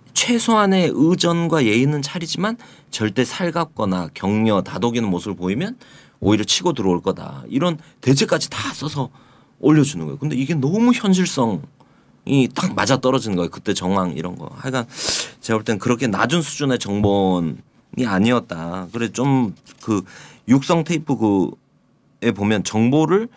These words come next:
수집하는 경로도 나와요. 그래서 아까 말한 배영준 유에스 아시아 한국 지사장이 두 군데 정도 정보를 받고 있고, 백성학 자기가 세 군데 정도 정보를 가지고 있다. 그래서 다섯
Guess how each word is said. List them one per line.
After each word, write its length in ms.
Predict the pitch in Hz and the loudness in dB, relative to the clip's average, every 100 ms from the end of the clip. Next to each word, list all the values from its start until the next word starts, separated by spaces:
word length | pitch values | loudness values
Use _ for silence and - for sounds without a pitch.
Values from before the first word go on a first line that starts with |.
| _ _ - | _ _ -14
수집하는 500 | - - 208 185 156 | -10 -6 -4 -2 -2
경로도 460 | 113 123 135 117 | 2 4 4 2
나와요. 440 | 98 76 76 76 - _ | -4 -6 -10 -12 -18 _
그래서 260 | 82 82 | -14 -12
아까 280 | 80 - 107 | -10 -4 -2
말한 320 | 98 90 120 151 - - _ | 0 0 -2 -4 -14 -20 _
배영준 720 | 101 104 117 110 92 78 71 | 0 4 4 4 0 -6 -4
유에스 680 | 87 101 101 - 104 98 85 | 0 0 0 -4 -2 0 -2
아시아 340 | - 92 - 113 | -4 -6 -4 -4
한국 340 | 139 131 123 | -2 -2 -2
지사장이 520 | - 95 107 98 82 76 - - - _ - 226 262 _ _ | -6 -4 -2 -2 -6 -10 -20 -20 -20 _ -2 0 -2 _ _
두 160 | - 110 | -6 2
군데 260 | 123 110 | 4 4
정도 240 | 92 92 110 | 2 0 0
정보를 380 | 95 87 98 90 | -2 2 2 2
받고 300 | - 104 85 | -4 -2 -2
있고, 300 | - 80 73 _ _ _ _ _ - | -2 -8 -8 _ _ _ _ _ -4
백성학 560 | 107 - 131 120 101 - _ | -4 0 2 2 0 -8 _
자기가 600 | - - 101 117 160 247 - _ _ _ | -6 -4 -4 0 0 -2 -8 _ _ _
세 240 | - - 196 | -12 -6 0
군데 240 | 190 160 | 2 2
정도 380 | 113 92 85 76 _ _ _ - | 0 0 -2 -6 _ _ _ -4
정보를 440 | 95 98 101 95 | 0 4 4 2
가지고 360 | - - 107 82 | -2 -2 0 0
있다. 180 | 104 78 - | -2 -12 -8
그래서 280 | - 110 123 | -2 -2 -2
다섯 400 | - - 165 | -8 -2 -2